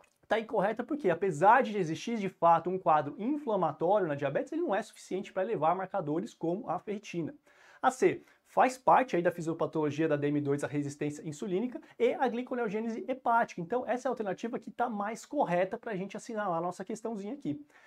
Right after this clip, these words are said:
A D tá incorreta porque seria a descrição da D M tipo um, né?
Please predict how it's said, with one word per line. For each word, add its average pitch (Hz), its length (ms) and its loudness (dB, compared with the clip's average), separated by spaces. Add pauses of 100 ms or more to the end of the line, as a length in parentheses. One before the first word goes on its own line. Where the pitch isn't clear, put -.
(140)
A 233 100 6
D 185 240 8
tá 202 280 6
incorreta 202 580 4
porque 170 380 -2 (160)
seria 180 420 4
a 190 140 10
descrição 220 800 2
da 254 100 6
D 208 180 6
M 214 120 0
tipo 170 320 -4
um, 240 280 0
né? 220 260 0